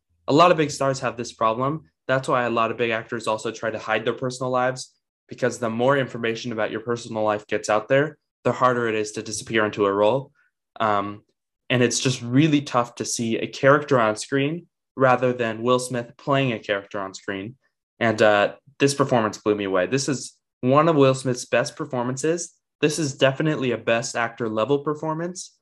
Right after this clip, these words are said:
And because of the fact that this movie is so huge, Will Smith's name is on it, his star power, him going around campaigning, he's doing all these interviews. I think that he, there's a really good chance, a really early prediction, I think that he will be winning that Best Actor Oscar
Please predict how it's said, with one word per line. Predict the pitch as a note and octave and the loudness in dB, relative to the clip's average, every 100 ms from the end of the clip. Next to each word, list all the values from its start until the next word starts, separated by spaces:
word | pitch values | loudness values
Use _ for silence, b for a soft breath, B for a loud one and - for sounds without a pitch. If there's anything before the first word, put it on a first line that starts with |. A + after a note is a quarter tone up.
| _ | _
And | D3+ D3 D3 | 0 0 0
because | C#3 C3+ F#3+ | -2 -2 -4
of | F#3 | -2
the | E3+ | -2
fact | D#3 C3+ | -2 -4
that | C3+ B2+ | -6 -8
this | C3+ | -4
movie | C3 C3 B2+ | -2 0 0
is | B2 | 2
so | B2 | 0
huge, | A#2+ A#2 A2+ A#2+ - _ _ - | 0 -4 -4 -6 -12 _ _ 0
Will | C3+ D3 | 4 4
Smith's | D3 C#3+ C#3 C#3 - | 2 0 -2 -4 -4
name | B2 D#3 | 0 2
is | C3 | 0
on | A2+ A2 | 0 -2
it, | A2+ | -4
his | B2 A2+ | -8 -4
star | - A#2+ A#2+ | 2 4 4
power, | G#2+ G2+ G#2+ | 0 0 0
him | C#3 C3 | -2 -2
going | B2 A#2 | -2 -2
around | A2 G#2 G#2 | -2 -4 -6
campaigning, | A2 G#2 C#3 C3+ C3 B2 | -8 -4 0 2 2 -2
he's | A#2 A2 | -4 -4
doing | A#2+ | -2
all | A2+ | 0
these | G#2 G2+ - | -2 -6 -2
interviews. | C3+ B2+ B2 A#2+ B2 - b b b b b - | 0 0 0 0 0 -6 b b b b b -2
I | B2 | -2
think | B2+ D3 C#3+ C3+ | 0 -2 -2 2
that | B2 A2+ A2+ - _ _ _ _ | 4 4 -2 -10 _ _ _ _
he, | - D3 | -14 -2
there's | C3+ B2+ | 0 4
a | A#2+ | 2
really | A2+ C3+ D3 D3 | 2 2 2 2
good | C#3 C3 | -2 -4
chance, | - B2+ B2 | -4 -6 -4
a | |
really | A2+ A#2+ - | -4 -4 -2
early | B2 B2 | 0 0
prediction, | B2 A#2+ A#2 - A2 G#2+ - _ _ | -2 -4 -4 -6 -8 -8 -14 _ _
I | A#2+ | -4
think | A#2 A#2 A2+ | -2 -2 0
that | G2+ G#2+ | 0 0
he | - | 0
will | A2+ A#2+ A#2+ | 4 4 4
be | A#2 | 4
winning | G#2+ G#2+ G#2+ | 2 -2 -4
that | G2+ G2 | -4 0
Best | G#2 - - | 0 0 -4
Actor | - G#2+ - G#2 | -2 -2 2 4
Oscar | G2 G2 - G2+ G#2 | 4 2 -4 -4 -6